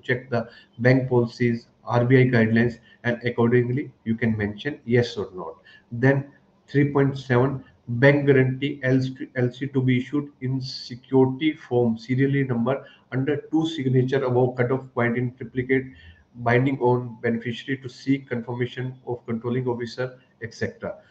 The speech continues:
तो इसमें you can check the आरबीआई guidelines कि आपको जो serial number on the stamp paper, signature of two officials, if the B G exceed fifty thousand rupees,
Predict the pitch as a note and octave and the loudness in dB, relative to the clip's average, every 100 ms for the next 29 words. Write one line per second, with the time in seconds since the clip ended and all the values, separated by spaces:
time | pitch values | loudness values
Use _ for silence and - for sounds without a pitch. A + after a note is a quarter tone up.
0 | _ - - - C#3+ - D#3 E3 E3+ B2 | _ -12 -10 -2 -4 -2 -4 -4 -4 -8
1 | A#2+ B2+ B2+ C3+ - - C3+ C#3 G#2+ G#2+ | -4 -2 -2 -4 -6 -6 -6 -4 -6 0
2 | B2 C3 B2 B2 C3 C3 C3 _ _ - | 2 4 2 2 -2 -2 -10 _ _ -6
3 | B2 A2+ - C3 C3 B2+ - A#2+ B2 C3 | -2 -2 -2 -2 0 -2 -2 -2 2 2
4 | B2+ B2+ B2+ B2+ A#2+ A#2+ A#2+ - A#2 - | 2 -2 -2 -2 -2 -4 -6 -4 -4 -2
5 | A#2+ - B2 A#2+ - _ - - B2 B2 | -4 0 0 0 -10 _ -16 -4 0 0
6 | B2+ C3 B2+ C3 - C#3+ C3+ B2+ B2 - | 0 0 0 -2 -2 2 2 2 -2 -2
7 | B2 B2 - _ - B2 - A#2+ A2+ A#2 | -2 -2 -8 _ -8 -8 -2 -2 2 2
8 | B2 B2+ B2+ B2 - B2+ B2+ B2 A#2+ B2+ | 2 0 -2 -8 -4 -4 -2 -6 -4 -4
9 | A#2+ B2 B2 A#2+ B2+ | -2 0 -2 -2 -2